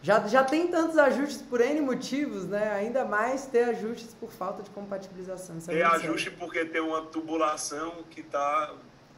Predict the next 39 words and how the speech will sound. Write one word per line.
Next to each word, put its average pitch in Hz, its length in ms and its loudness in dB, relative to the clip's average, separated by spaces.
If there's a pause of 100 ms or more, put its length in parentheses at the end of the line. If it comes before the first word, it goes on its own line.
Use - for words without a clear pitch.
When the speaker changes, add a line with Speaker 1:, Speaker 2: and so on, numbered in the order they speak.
Speaker 1:
É. 131 280 -8
Speaker 2:
com 143 120 -6
inclinação 139 600 -4
X, 147 380 -4
que - 80 -8
não 135 160 -6
tava 135 300 0
em 131 60 -6
projeto, 135 520 0
aí 139 140 0
a 139 80 0
gente 135 160 -6
vai 135 120 0
ter 139 160 -6
que 139 120 -12
diminuir 135 420 -4
o, 139 680 -8
o 127 60 -10
pé 139 180 2
direito 143 300 -6
do 147 60 -6
forro, 156 420 -4
porque 160 280 -2
senão, 160 480 0 (1200)
nossa, 135 520 -2
é - 40 2
horrível. 190 440 2
Speaker 1:
É. - 40 -8
Speaker 2:
Então, 180 380 4 (280)
o, 135 60 -8
o, 160 280 -4
o, 156 640 -2
o, 147 60 -14 (420)
você 170 460 0 (340)
ter 247 200 4
essa - 220 -2
possibilidade 165 720 -2
de 139 80 -8
não 208 280 -2